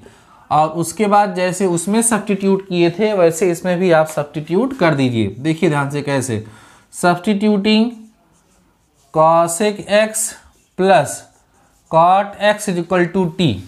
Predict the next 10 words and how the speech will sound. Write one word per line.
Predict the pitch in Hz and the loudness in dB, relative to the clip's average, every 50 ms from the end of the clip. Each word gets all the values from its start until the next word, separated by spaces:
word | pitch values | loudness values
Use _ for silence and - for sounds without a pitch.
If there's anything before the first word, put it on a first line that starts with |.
| - - - - | -18 -16 -10 -4
समझ | 165 185 202 202 | -2 0 2 4
आ | 214 214 | 4 4
रहा | 208 208 202 | 4 2 2
है? | 208 208 214 214 - - - - - - - _ - | 0 -2 -4 -6 -14 -20 -20 -20 -20 -20 -20 _ -4
डिफरेंशिएट | 147 156 170 170 202 202 202 196 202 208 208 208 208 208 | 0 0 0 2 2 2 2 2 2 2 0 0 0 0
करोगे | 220 208 208 208 202 214 214 | 2 2 2 2 2 2 0
तो | 208 165 170 | -2 0 0
आएगा | 170 170 175 185 185 202 196 190 | 2 2 2 2 2 2 2 2
माइनस | 180 170 165 160 160 165 170 180 185 196 208 220 214 214 - - - - _ _ _ _ _ _ _ _ _ _ _ _ _ _ _ _ _ _ _ _ _ _ _ _ _ _ - | 2 0 0 2 2 2 0 0 0 2 2 2 2 0 -4 -10 -12 -16 _ _ _ _ _ _ _ _ _ _ _ _ _ _ _ _ _ _ _ _ _ _ _ _ _ _ -2
cosec | 165 160 160 165 170 170 165 - 214 208 202 196 | 2 4 4 4 4 2 0 -2 -4 -4 -4 -4